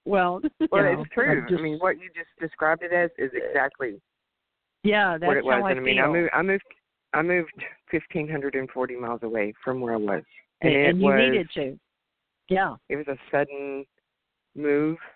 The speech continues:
Speaker 2: I mean, I had,
Speaker 1: Yeah.
Speaker 2: you know, and the person that I'm with, you know, I, um,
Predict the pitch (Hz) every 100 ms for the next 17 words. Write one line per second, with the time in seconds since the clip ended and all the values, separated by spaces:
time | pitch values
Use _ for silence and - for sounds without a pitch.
0 | - - 139 135 127 127 131 127 190 214
1 | 123 123 - _ _ _ 131 - _ _
2 | _ _ _ _ 139 139 131 156 160 160
3 | 147 147 135 131 147 190 190 190 - _
4 | - 160 160 160 147 139 135 131 127 -